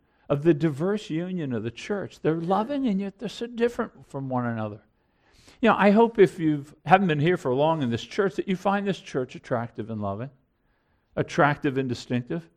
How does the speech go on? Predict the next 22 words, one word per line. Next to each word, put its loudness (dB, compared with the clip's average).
I, 0
I, 2
I 0
hope 6
you 4
see, 0
um, -2
you -2
know, 2
'cause, 6
'cause -2
I 6
fear -2
sometimes -2
when, -4
when -2
folks 4
come 2
and 0
they're 0
new, 0
um, -2